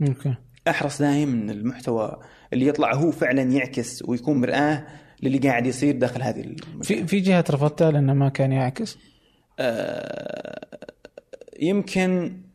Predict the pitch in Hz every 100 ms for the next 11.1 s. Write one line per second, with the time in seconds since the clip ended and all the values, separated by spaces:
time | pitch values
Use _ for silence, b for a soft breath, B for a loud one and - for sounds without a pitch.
0 | _ _ - 160 131 147 170 147 120 -
1 | - - _ _ _ _ _ _ _ 135
2 | 139 143 120 - - - 120 120 131 120
3 | 107 110 107 - - 117 135 123 127 127
4 | 120 131 127 135 135 135 120 117 - 120
5 | 117 113 95 - _ b b b b _
6 | 143 143 123 143 196 147 104 104 - -
7 | _ _ _ _ _ _ _ _ - 131
8 | - 131 113 117 117 110 - 78 87 67
9 | 67 67 - - - - 156 151 151 180
10 | 190 160 160 156 165 165 127 120 113 -